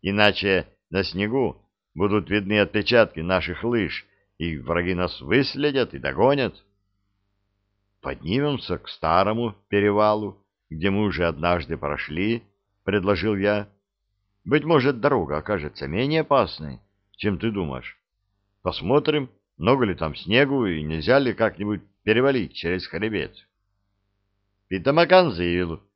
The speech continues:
что не стоит зря тратить время, но я настаивал. И если нам представлялась возможность вернуться к родному народу, мы должны были ею воспользоваться.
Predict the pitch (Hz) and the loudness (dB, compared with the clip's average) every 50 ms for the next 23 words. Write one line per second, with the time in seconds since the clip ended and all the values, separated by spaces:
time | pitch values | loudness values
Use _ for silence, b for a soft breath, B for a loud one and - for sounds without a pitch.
0 | _ _ - - - 85 78 76 73 - - - 143 160 165 151 131 - _ _ | _ _ -12 -8 -6 -6 -4 -6 -6 -10 -2 4 6 6 6 6 2 -2 _ _
1 | - - 87 87 73 92 123 131 135 127 - - - 110 110 95 - 101 85 73 | -14 -10 -10 -6 -2 0 2 4 4 2 2 0 2 2 2 2 0 -6 -8 -4
2 | 73 90 95 101 101 95 90 90 90 87 - _ _ _ _ _ _ - 73 82 | -2 0 0 0 0 -2 -2 -4 -6 -8 -10 _ _ _ _ _ _ -10 -6 -4
3 | 85 87 95 120 135 127 - - - 104 101 101 98 95 95 101 104 101 95 95 | 0 0 2 0 0 -2 -2 2 4 6 8 8 6 4 2 0 0 -2 -4 -8
4 | _ _ _ _ _ _ _ _ _ _ _ _ _ _ _ _ _ - - 117 | _ _ _ _ _ _ _ _ _ _ _ _ _ _ _ _ _ -4 0 2
5 | 127 123 107 90 - 90 101 113 117 117 104 87 76 65 80 87 95 92 - - | 4 4 4 2 0 -4 -2 -2 2 2 2 2 0 0 -2 -2 -2 -4 -4 -2
6 | - 104 110 110 107 104 98 87 - 95 101 92 110 143 147 135 98 107 104 95 | 0 2 4 4 4 4 4 2 -2 -4 -4 -2 2 2 2 2 2 2 -2 -2
7 | - - _ _ _ _ _ _ _ - 92 127 135 156 160 170 147 - - 82 | -4 -6 _ _ _ _ _ _ _ 0 2 2 2 2 2 0 0 0 -2 -6
8 | 76 - 87 101 113 113 123 117 98 92 92 98 113 123 120 104 85 - 62 62 | -6 -2 0 0 0 2 0 0 0 0 2 2 2 2 2 2 -2 -2 -6 -8
9 | 65 80 87 76 101 104 101 82 73 95 98 104 101 113 120 123 127 131 139 135 | -6 -6 -2 2 2 2 2 2 0 -2 -2 -2 0 0 0 0 0 0 0 0
10 | 127 123 135 143 147 143 139 143 - - 82 - - - 156 175 180 156 131 143 | 0 0 2 2 2 2 0 -2 -4 -4 -6 -6 0 4 4 6 6 4 2 0
11 | 135 113 - - - 65 64 - | -2 -2 -4 -6 -10 -12 -12 -12